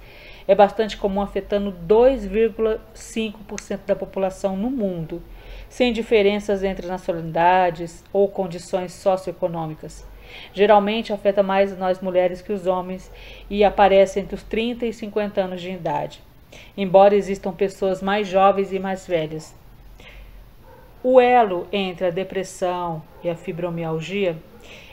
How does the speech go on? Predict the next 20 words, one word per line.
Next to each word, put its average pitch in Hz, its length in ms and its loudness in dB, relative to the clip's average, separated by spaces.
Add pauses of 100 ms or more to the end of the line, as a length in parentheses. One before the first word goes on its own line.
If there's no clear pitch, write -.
e 196 80 -2
ela 196 160 4
é, 185 400 4
já - 160 -2
é 180 120 4
bem 180 260 -2
conhecida 180 640 -6
pela 175 200 -4
ciência 180 440 -10
e 170 40 -12
pela 175 160 -6
psicologia, 180 880 -8
e 202 100 -6
principalmente 190 1040 -2 (440)
pelos 196 260 -2
reumáticos. 170 680 -4 (300)
Os 196 120 -8
pacientes 208 460 0
costumam 202 360 -6
sentir 208 560 -4